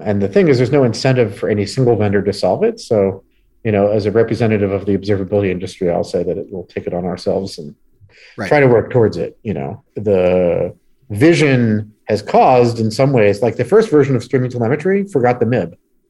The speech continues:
Speaker 1: So, like, every vendor had their own semantics, and,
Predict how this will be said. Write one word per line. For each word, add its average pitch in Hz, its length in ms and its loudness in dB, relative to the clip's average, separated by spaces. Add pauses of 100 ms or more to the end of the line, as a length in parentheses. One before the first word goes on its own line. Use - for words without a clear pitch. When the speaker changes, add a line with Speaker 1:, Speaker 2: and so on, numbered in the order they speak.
(200)
Speaker 1:
So, 135 80 4
like, 127 120 4
every 135 240 4
vendor 120 520 4
had 117 140 -2
their 107 140 4
own 104 100 0
semantics, 104 640 -2
and, 85 280 -8